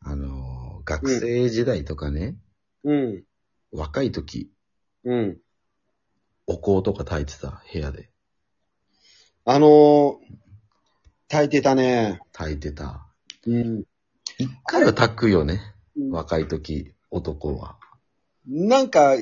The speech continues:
Speaker 2: なんか、
Speaker 1: <laughs>
Speaker 2: 言ってね。
Speaker 1: おしゃれかわからんけど、ちょっとね、
Speaker 2: あの、
Speaker 1: 気取って。
Speaker 2: そうそう、無印のところ買いに行って。
Speaker 1: うん、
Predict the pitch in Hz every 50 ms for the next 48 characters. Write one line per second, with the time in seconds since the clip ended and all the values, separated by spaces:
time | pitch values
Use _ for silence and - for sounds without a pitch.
0 | - - - 262 254 208 101 - 165 143 131 - - - - - - - 151 -
1 | _ 170 147 - - - 170 165 151 151 - 160 185 - - - - 208 - _
2 | - - - - - - - - 95 95 98 95 85 82 82 76 78 - _ -
3 | 80 78 78 78 73 82 80 80 76 78 73 69 - 87 76 73 - - 71 73
4 | 98 123 110 104 _ _ _ _ _ _ _ _ _ _ _ _ - 117 113 107
5 | - - 110 110 - - - 78 - - _ _ _ _ _ _ _ _ _ 139
6 | 131 117 113 113 117 135 143 135 135 135 131 135 127 131 - 143 139 135 131 131
7 | 127 135 120 123 117 117 113 113 - - 131 120 117 120 120 117 113 113 _ _
8 | - 107 104 101 104 104 - _ _ - -